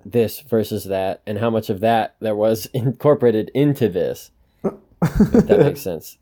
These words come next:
Speaker 1: Like, you're, you, it's
Speaker 2: Yeah,
Speaker 1: just
Speaker 2: no,
Speaker 1: kind of
Speaker 2: that
Speaker 1: a,
Speaker 2: makes
Speaker 1: a
Speaker 2: sense.
Speaker 1: blind, um,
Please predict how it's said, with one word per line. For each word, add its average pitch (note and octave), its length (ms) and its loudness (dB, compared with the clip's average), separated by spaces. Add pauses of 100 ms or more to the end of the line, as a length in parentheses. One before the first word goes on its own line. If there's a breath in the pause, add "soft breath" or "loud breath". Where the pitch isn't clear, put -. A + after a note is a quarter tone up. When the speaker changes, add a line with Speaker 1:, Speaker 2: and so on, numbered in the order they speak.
(120)
Speaker 1:
Like, G2+ 200 -6
you're, A2+ 280 0
you, G#2+ 180 -4 (240)
it's D3+ 100 2
Speaker 2:
Yeah, D3 160 8
Speaker 1:
just B2+ 140 2
Speaker 2:
no, C3+ 40 0
Speaker 1:
kind C3+ 120 4
of G#2+ 80 0
Speaker 2:
that A2 80 4
Speaker 1:
a, - 40 6
Speaker 2:
makes C#3+ 200 -4
Speaker 1:
a - 60 0
Speaker 2:
sense. C3+ 100 -2
Speaker 1:
blind, A2 680 0 (280)
um, E2 520 -8